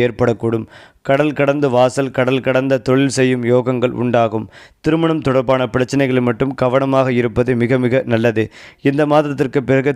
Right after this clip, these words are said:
திருமணத்தில் அனுகூலம் காணப்படும். உறவுகளில் ஏற்றங்கள் ஏற்படும்.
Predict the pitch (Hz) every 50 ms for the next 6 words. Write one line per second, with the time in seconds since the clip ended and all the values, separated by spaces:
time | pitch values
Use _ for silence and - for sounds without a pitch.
0 | - 151 143 151 151 147 139 120 - 135 143 131 127 127 135 127 139 139 135 135
1 | 127 - 123 123 120 120 107 117 117 113 107 107 _ _ _ _ - - 135 151
2 | 165 160 156 151 147 151 147 - 127 131 135 139 123 139 139 131 127 135 123 123
3 | 120 120 113 - 120 117 113